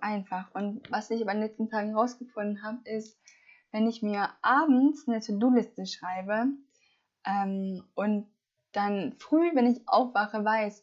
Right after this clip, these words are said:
okay, heute Jasmin, machst du das, das und das und das. Und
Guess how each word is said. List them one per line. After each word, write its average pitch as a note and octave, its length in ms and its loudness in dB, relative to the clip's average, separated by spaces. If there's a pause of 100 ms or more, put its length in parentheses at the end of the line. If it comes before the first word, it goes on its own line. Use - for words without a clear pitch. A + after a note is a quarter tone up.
(200)
okay, G#3 360 -8
heute A2+ 160 -8
Jasmin, D4+ 400 2 (300)
machst G#3+ 220 -6
du G3 80 -8
das, E4 260 2
das E4+ 300 0 (100)
und G#3 160 -4
das C#4 320 8
und G3+ 120 -4
das. G3 360 2 (480)
Und A#3 300 0